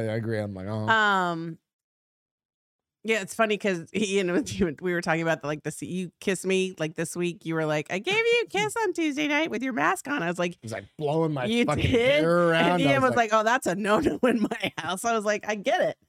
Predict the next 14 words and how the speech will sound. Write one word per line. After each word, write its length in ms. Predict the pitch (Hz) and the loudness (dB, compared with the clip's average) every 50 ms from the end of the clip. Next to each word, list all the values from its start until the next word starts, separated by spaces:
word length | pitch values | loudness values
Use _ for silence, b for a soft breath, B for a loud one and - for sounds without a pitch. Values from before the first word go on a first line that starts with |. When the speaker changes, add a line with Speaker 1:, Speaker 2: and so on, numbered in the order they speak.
| _ _ _ _ _ _ | _ _ _ _ _ _
Speaker 2:
I 40 | - | -2
mean, 480 | 180 190 185 180 175 175 175 202 254 240 _ _ _ _ _ _ _ _ _ _ _ _ _ _ _ 202 | 0 2 2 2 2 0 -2 -4 -6 -8 _ _ _ _ _ _ _ _ _ _ _ _ _ _ _ 2
I 220 | 208 214 233 277 - | 4 4 4 2 2
thought 220 | 339 277 240 220 | 2 2 2 2
it 80 | 175 135 | 0 -2
was 140 | 180 175 | -4 0
very 140 | 180 180 170 151 | 0 2 2 4
Speaker 1:
It's 40 | 156 | 2
never 180 | 233 240 226 233 | 4 4 4 2
Speaker 2:
sweet, 100 | 165 156 | 4 2
Speaker 1:
too 80 | 190 | 4
much, 260 | 185 175 165 151 131 - | 4 4 4 2 2 2
Speaker 2:
but 80 | 143 | 4
Speaker 1:
dude. 260 | 151 151 151 147 139 | 4 4 4 2 0